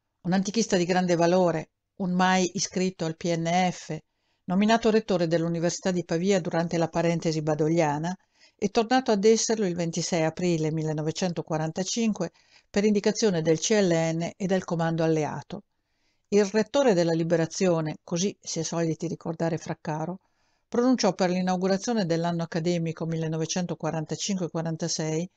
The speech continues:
un discorso di grande pathos e di nessuna retorica, fitto di richiami alle vicende di quella bufera cui l'ateneo, la città, il paese erano a stento sopravvissuti,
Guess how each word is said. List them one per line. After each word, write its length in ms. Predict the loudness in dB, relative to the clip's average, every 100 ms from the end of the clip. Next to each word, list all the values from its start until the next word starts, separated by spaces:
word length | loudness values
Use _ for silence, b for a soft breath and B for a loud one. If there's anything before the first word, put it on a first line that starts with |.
| _ _
un 120 | -2 0
discorso 540 | 0 2 0 2 -2
di 100 | -2
grande 440 | 0 0 2 0
pathos 640 | 0 0 0 -2 -2 -2 -4
e 100 | -6
di 140 | -4
nessuna 420 | -2 -2 -2 -2
retorica, 680 | 0 -2 -2 -2 -4 -6 -10 -10 _ _ _ _
fitto 360 | -2 0 0
di 100 | 2
richiami 640 | 0 0 2 4 4 0 -2
alle 200 | -2 0
vicende 540 | 0 0 0 0 0
di 100 | -2 -2
quella 300 | 0 0 0
bufera 680 | -4 -2 2 2 2 -2 -6 _ _ _ _
cui 340 | 0 2 2 0
l'ateneo, 640 | -6 -4 0 2 0 -2 -8 -10
la 100 | -8
città, 460 | -8 -4 0 0 -4 _ _ _
il 160 | -8 -2
paese 560 | 2 2 2 0 -6 -4
erano 400 | -4 -2 -4 -8
a 60 |
stento 340 | -8 -4 -4 -4
sopravvissuti, 880 | -6 -6 -6 -6 -6 -6 -10 -12